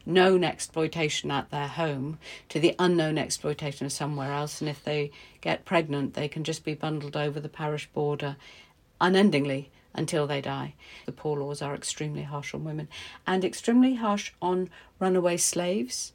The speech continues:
and escaped slaves, especially women, because they cannot show a parish where they can draw poor relief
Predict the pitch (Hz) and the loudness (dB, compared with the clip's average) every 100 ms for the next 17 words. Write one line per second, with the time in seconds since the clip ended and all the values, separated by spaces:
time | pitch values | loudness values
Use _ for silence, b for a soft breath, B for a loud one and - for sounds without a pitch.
0 | - - 165 151 - 170 160 - - 165 | -12 -6 -2 -2 -4 -4 -4 -4 -4 -2
1 | 170 202 - - - B B B - 160 | -2 -4 -4 -8 -10 B B B -6 -2
2 | - 170 - 160 160 151 151 156 160 160 | 0 0 0 -4 -4 -4 -4 -4 -6 -8
3 | - 160 151 - B B - 170 165 160 | -4 -2 -2 -8 B B 0 4 4 2
4 | - 156 135 - - 156 147 - 156 151 | -4 -4 -4 -4 -4 -4 -6 -8 -8 -6
5 | 151 - b b b b 160 156 143 143 | -6 -10 b b b b -4 -2 -2 -4
6 | 156 143 147 147 - - 151 147 143 147 | -4 -2 0 0 -4 -2 0 2 0 -4
7 | 147 | -4